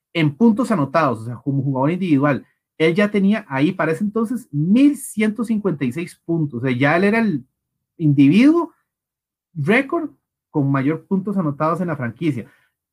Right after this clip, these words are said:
Que esa marca, estamos hablando de dos mil cinco, esa marca se rompió hasta el dos mil catorce, eventualmente.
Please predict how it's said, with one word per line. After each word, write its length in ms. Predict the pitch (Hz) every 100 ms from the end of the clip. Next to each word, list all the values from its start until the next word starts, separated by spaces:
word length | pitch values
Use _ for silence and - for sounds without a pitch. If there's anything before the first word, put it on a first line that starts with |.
| _
Que 160 | 170
esa 160 | 185 254
marca, 260 | 254 208 147
estamos 220 | 160 190
hablando 200 | 214 233
de 40 |
dos 100 | 208
mil 160 | 180 190
cinco, 380 | 202 185 139 -
esa 220 | 165 202
marca 260 | 214 196 135
se 120 | 131
rompió 420 | 123 120 185 190
hasta 280 | 160 143 151
el 140 | 127
dos 220 | 127 131 131
mil 400 | 156 247 277 277
catorce, 720 | 175 147 180 190 196 302 -
eventualmente. 920 | 139 123 107 151 160 190 151 143